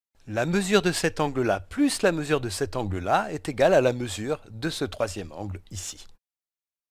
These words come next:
Alors, je vais écrire ça. Donc, j'ai d'un côté cet angle-là qui a pour mesure sept x,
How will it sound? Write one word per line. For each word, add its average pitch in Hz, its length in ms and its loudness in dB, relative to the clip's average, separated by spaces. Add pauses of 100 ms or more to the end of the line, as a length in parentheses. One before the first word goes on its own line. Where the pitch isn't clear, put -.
Alors, 113 220 2
je 147 120 -6
vais 190 80 6
écrire 113 320 -4
ça. 123 420 2 (920)
Donc, 110 240 0
j'ai 104 240 2
d'un 117 220 2
côté 143 480 2
cet - 320 -4
angle-là 92 420 0
qui 92 140 -10
a - 40 -6
pour 87 200 -12
mesure 85 440 -10
sept - 540 -2
x, - 420 -8